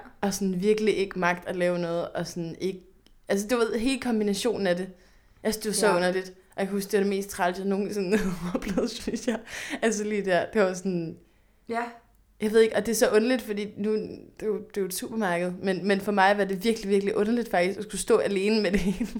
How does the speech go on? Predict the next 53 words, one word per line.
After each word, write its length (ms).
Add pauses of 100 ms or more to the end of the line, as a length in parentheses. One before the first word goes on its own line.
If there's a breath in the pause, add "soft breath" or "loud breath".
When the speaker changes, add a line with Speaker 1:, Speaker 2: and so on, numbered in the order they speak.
(200)
Speaker 2:
Men 280 (160)
jeg 120
synes 160
også, 180
det 80
giver 120
god 240
mening, 360
også 200
fordi 220
når 140
man 320 (200)
bor 260
hjemme, 260
så 60
er 40
man 100
jo 60
vant 200
til 80
at 80
kunne 120
åbne, 360 (880 loud breath)
man 140
kan, 160
altså 180
man 120
kan 80
gå 80
ud 60
i 60
køkkenet, 340
og 100
der 60
er, 360
der 60
er 60
mel, 360
der 60
er 80
pasta, 380
der 80
er 60
ris, 380
altså 160
den, 180
der 80
er 200
Speaker 1:
Mhm. 80
Speaker 2:
alle 140
de 60
der 100 (560)
grundingredienser. 640